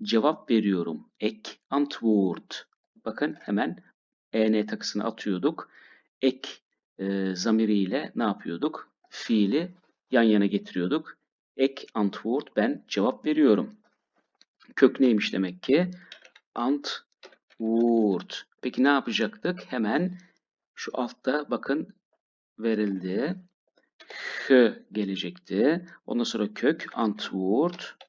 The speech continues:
Ondan sonra peki, e, D mi olacak? Sonu D mi, T mi olacak?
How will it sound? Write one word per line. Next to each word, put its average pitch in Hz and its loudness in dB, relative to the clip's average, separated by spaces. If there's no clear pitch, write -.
Ondan 117 4
sonra 110 -4
peki, 127 0
e, 101 -2
D 110 2
mi 143 4
olacak? 156 0
Sonu 113 -2
D 104 4
mi, 175 0
T 135 2
mi 117 4
olacak? 98 -2